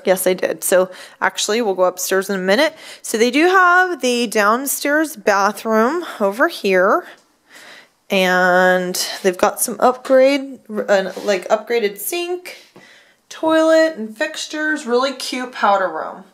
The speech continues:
I like it. Little window in here. Get some light for reading.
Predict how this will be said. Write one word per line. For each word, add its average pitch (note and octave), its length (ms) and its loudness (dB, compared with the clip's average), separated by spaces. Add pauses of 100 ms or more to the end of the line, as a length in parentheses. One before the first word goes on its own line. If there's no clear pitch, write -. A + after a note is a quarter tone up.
I - 80 -8
like F3 340 -6
it. F3+ 220 -10 (260)
Little F#3 240 -6
window G#3+ 400 0
in G#3+ 140 -4
here. G#3+ 580 0 (760)
Get F#3 180 -2
some F#3+ 180 -6
light A#3+ 460 2
for - 340 -2
reading. E4 480 0